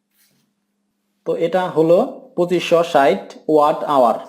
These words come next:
এখন এটাকে কিলোওয়াট আওয়ার নিতে হবে, তার মানে হচ্ছে এক কিলোওয়াট আওয়ার সমান সমান এক ইউনিট। তাই আমাদের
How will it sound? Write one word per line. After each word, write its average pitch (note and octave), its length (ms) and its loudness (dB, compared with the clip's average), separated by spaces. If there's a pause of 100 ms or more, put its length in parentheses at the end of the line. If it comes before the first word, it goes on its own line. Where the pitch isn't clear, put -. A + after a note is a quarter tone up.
(180)
এখন D#3 160 -6
এটাকে F3 320 0 (100)
কিলোওয়াট F3+ 440 2
আওয়ার D#3+ 200 2
নিতে C#3 200 -4
হবে, A2 180 -4 (580)
তার C#3+ 180 0
মানে E3 160 -2
হচ্ছে F3 140 -2 (140)
এক F3+ 140 0
কিলোওয়াট E3+ 460 2
আওয়ার F3 220 2
সমান F3 200 0
সমান D#3+ 160 0 (100)
এক E3+ 60 -4 (160)
ইউনিট। D3+ 320 0 (180)
তাই C#3+ 180 -2
আমাদের D#3+ 220 2